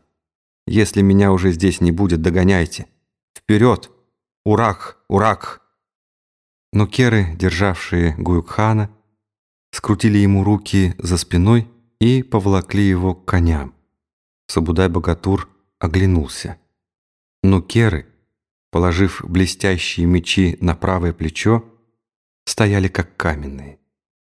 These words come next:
Ханы и наёны, тихо переговариваясь, удалялись. Субудай подозвал мрачного,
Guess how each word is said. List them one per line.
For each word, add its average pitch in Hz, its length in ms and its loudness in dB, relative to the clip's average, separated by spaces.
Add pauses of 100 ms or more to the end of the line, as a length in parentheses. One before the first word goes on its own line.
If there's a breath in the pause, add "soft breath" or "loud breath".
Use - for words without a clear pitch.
(240)
Ханы 101 560 0
и 90 80 -10
наёны, 87 640 0 (600)
тихо 101 560 0 (120)
переговариваясь, 98 1000 0 (280)
удалялись. 90 840 -2 (1600)
Субудай 90 400 0
подозвал 87 480 -2
мрачного, 87 640 -2